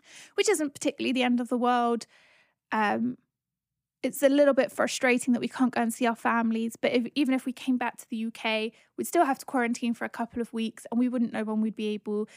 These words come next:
to come back. We need to stay here for Chris's job because he needs to keep his job. So we have made the decision that we are going to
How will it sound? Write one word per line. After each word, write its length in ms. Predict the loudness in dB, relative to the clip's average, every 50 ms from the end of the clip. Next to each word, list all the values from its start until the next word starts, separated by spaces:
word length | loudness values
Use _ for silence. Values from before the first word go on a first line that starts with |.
| -20 -20 _ _
to 100 | -16 -14
come 260 | -10 -6 -4 -4 -2 0
back. 380 | 2 2 2 2 0 -4 -10 _ -6
We 200 | 0 2 4 4
need 160 | 4 2 0
to 80 | -2 -4
stay 240 | -2 0 0 0
here 180 | 2 2 0 0
for 80 | -2 -4
Chris's 380 | -4 -4 -4 -2 -2 -4 -6 -4
job 320 | 0 2 2 2 2 0
because 260 | -2 0 0 -2 -2
he 100 | 0 -2 -2
needs 160 | -2 -2 -6
to 80 | -8
keep 200 | -8 -8 -6 -4
his 100 | -4 -2 2
job. 240 | 4 2 2 2 _ _ _ _ _ _ _ _ _ _ _ _ _ _ -10
So 200 | -2 0 0 2
we 160 | 4 2 2
have 220 | 2 0 -2 2 4
made 340 | 4 4 4 2 0 -2
the 60 | -6 -8
decision 600 | -8 -8 -6 -2 -2 -2 -2 -2 -2 -2 -2 -4 -6 -16 -20 -20 -20 _ _ _
that 320 | 0 2 2 2 2 0 -2
we 180 | 0 2 2
are 120 | 2 2 2
going 300 | 2 0 0 0 -2 -4
to 640 | -4 -4 -4 -2 -2 -2 -2 -2 -2 -2 -4 -6